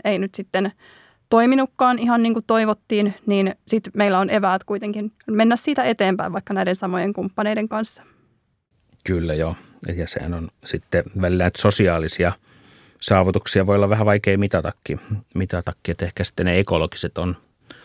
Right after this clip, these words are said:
Speaker 2: on loppupeleissä helpompia. Olkoonkin, että luonnonkin mittaaminen on sitten oma temppunsa. Että nämä meidän elinympäristöhankkeethan ei niinku ole ihan – ihan tosta vaan, ö, sutastu. Et kyllähän me on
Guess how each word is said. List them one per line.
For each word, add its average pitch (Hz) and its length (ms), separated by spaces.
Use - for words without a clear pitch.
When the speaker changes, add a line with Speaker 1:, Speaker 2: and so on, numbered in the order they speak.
Speaker 2:
on 117 160
loppupeleissä 90 720
helpompia. 120 600
Olkoonkin, 107 360
että - 180
luonnonkin 98 420
mittaaminen 90 580
on 85 160
sitten - 340
oma 87 240
temppunsa. 90 600
Että - 180
nämä 95 120
meidän 101 260
elinympäristöhankkeethan 92 1300
ei 92 160
niinku 85 280
ole 78 100
ihan – 90 240
ihan 98 280
tosta 92 360
vaan, 85 300
ö, - 40
sutastu. 101 600
Et 87 200
kyllähän 92 260
me 90 160
on 92 200